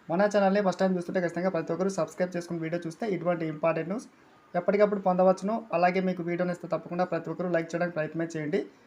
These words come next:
ఈ వీడియోకి థౌజండ్ లైక్స్ ఎక్స్‌పెక్ట్ చేస్తున్నా. So, లేట్ చేయకుండా టాపిక్లోకి అయితే వెళ్దాం.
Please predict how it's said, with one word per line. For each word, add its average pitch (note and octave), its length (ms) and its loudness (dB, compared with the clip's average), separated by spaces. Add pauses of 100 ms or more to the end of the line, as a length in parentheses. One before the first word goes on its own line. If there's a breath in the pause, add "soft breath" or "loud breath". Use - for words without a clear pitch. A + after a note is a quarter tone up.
(240 loud breath)
ఈ E3+ 120 -2
వీడియోకి F#3 420 2
థౌజండ్ F3 380 0
లైక్స్ F3 200 2
ఎక్స్‌పెక్ట్ E3 300 -2
చేస్తున్నా. F#3 220 -2
So, F3 120 -4
లేట్ E3 180 -2
చేయకుండా E3 240 -2
టాపిక్లోకి E3 400 0
అయితే D3+ 120 -2
వెళ్దాం. D#3+ 240 2